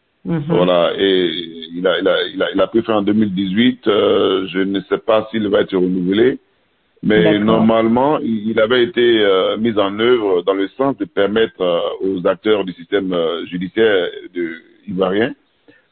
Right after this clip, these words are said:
Speaker 2: de
Speaker 1: Mhm.
Speaker 2: pouvoir avoir leur capacité renforcée, de sorte que à l'intérieur des différentes structures, euh, on puisse, euh, ça puisse continuer.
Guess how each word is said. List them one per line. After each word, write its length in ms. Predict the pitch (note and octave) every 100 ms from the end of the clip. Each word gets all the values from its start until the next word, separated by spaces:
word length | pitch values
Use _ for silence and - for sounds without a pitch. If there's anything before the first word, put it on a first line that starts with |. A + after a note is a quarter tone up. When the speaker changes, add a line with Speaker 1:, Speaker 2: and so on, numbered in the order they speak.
| _
Speaker 2:
de 100 | -
Speaker 1:
Mhm. 80 | G2+
Speaker 2:
pouvoir 640 | G2 G#2+ A#2 A2 G#2+ F#2+
avoir 260 | F#2+ F#2+ A2
leur 140 | G#2+
capacité 420 | G2+ F#2 F2+ - G2+
renforcée, 420 | F2+ F#2 F#2 G#2+
de 80 | F#2+
sorte 240 | G2+ A2+ -
que 360 | A2 B2+ C3+ - _ -
à 100 | F#2+
l'intérieur 540 | G#2+ A2+ A2+ A#2+ D3+
des 100 | G#2+
différentes 340 | G2 F#2 G#2 A2+
structures, 400 | G2 F2+ A2+ G#3 - _ _ _ _ _ -
euh, 260 | - D2+ D#2+
on 80 | F2+
puisse, 320 | F2 G2 G#2+ F#2+
euh, 180 | E2+ D#2+
ça 80 | F2+
puisse 200 | A#2 A2+
continuer. 500 | - - A2+ A2+ C2+